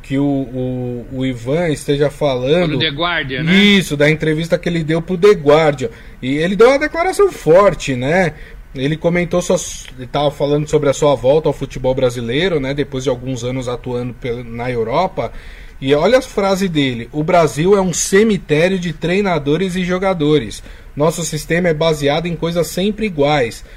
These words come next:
Speaker 1: Quando você tenta algo diferente, as pessoas ficam contra você, porque se funcionar, mudará todo o sistema." É uma declaração forte aí do Daniel Alves, né?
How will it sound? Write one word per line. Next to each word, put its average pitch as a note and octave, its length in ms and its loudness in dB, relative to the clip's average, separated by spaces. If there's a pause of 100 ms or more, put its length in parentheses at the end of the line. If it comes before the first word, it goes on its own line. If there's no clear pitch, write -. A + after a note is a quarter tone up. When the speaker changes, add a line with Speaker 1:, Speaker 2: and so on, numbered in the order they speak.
(220)
Speaker 1:
Quando F#3+ 240 4
você E3 240 0
tenta D3+ 280 0
algo C3+ 220 2
diferente, D#3+ 760 -2
as C3+ 120 0
pessoas E3 480 -4
ficam F3 320 -6
contra F#3+ 380 -2
você, F#3 480 0 (340)
porque D3 300 -2
se A3+ 320 0
funcionar, F3+ 720 2 (220)
mudará E3+ 720 2 (200)
todo A3 520 8
o G3+ 160 2
sistema." E3 1200 0 (520)
É - 40 -12
uma D3 180 -4
declaração D4+ 640 2
forte A#3 500 4
aí F#3 200 4
do F#3 100 2
Daniel D#3 520 4
Alves, E3+ 540 2
né? E3+ 300 0